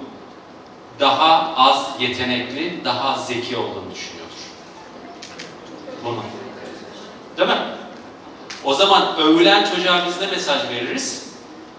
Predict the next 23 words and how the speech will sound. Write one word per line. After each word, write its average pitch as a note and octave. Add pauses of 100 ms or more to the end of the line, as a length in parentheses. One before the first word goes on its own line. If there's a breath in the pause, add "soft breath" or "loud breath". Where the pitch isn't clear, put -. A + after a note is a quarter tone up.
(480)
Senin F#3+
yaptığın F3+
on E3+
sorudan D#3
sekizi D3
övgüye D3
değer C3+
bir -
şeydi. - (100)
Neden? E3 (640)
Çünkü C#3
senin D#3
seviyen C#3+
düşük. - (1700)
Övülen D3+
çocuklara -
giden C3+
mesaj C#3+
şudur E3+
ki -
senin C3+
seviyen B2+
düşüktür. -